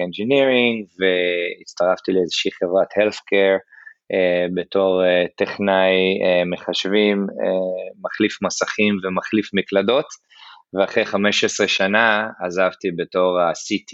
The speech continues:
O של החברה, היינו, עשינו איי פי או וכולי. אז בעצם טיפסתי ב-, ב-, בסולם של corporate America, מה שנקרא, אה,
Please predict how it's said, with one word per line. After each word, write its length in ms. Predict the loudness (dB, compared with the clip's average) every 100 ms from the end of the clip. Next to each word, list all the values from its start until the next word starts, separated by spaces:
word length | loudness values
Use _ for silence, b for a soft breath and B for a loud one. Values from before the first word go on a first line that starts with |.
| -2
O 120 | -2
של 240 | -2 -4 -6
החברה, 560 | -6 -10 0 2 2 0 -10 -14 -14 -14
היינו, 260 | -12 -10 -10 -10 -12
עשינו 420 | -12 -6 -4 -2
איי 80 | -2 -2
פי 180 | 0 4
או 260 | 4 2 0 B B B B _ -6
וכולי. 380 | -2 2 2 2 -2 -2
אז 240 | -2 -2 -6
בעצם 440 | -2 -2 0 0 0 -6 B B -6
טיפסתי 600 | -2 0 -2 0 2 2
ב-, 360 | 4 4 2 0
ב-, 300 | 0 0 -2
בסולם 840 | -8 -8 -14 -14 -6 -2 0 0
של 240 | 0 -2 -2
corporate 440 | -2 -4 0 -2
America, 500 | 0 0 0 0 -2
מה 140 | 0 -4
שנקרא, 500 | -4 -8 -4 0 2
אה, 540 | 0 -4 -4 -2 -2